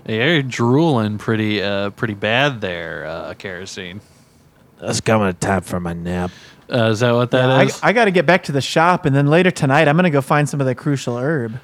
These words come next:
Speaker 1: I think h-
Speaker 2: Yeah, sometimes I'll just, I'll take a nap at, like, two P M, and I'll just nap till the next morning.
Speaker 1: I think half of your face is paralyzed from drinking turpentine, but I guess you just
Speaker 3: <laughs>
Speaker 1: need a nap.
Speaker 2: I'll be good after my nap.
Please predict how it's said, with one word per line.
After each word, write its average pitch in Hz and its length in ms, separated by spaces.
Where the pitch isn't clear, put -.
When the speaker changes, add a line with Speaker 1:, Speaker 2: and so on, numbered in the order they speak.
Speaker 1:
I 160 140
think 175 220
h- 151 100
Speaker 2:
Yeah, 123 100
sometimes 139 480
I'll 131 120
just, 117 260
I'll 127 200
take 127 260
a 104 60
nap 101 340
at, 104 180
like, 90 220
two 101 220
P 95 260
M, 92 240
and 90 80
I'll 90 100
just 87 220
nap 92 320
till 90 120
the 85 80
next 87 280
morning. 175 260
Speaker 1:
I 220 80
think 139 140
half 139 300
of 113 100
your 117 140
face 147 340
is 110 140
paralyzed 110 580
from 113 80
drinking 110 320
turpentine, 107 680
but 113 100
I 120 80
guess 151 200
you 160 140
just 151 180
Speaker 3:
<laughs> - 0
Speaker 1:
need 139 200
a 110 80
nap. 117 420
Speaker 2:
I'll 113 180
be 123 140
good 113 200
after 98 240
my 90 140
nap. 85 360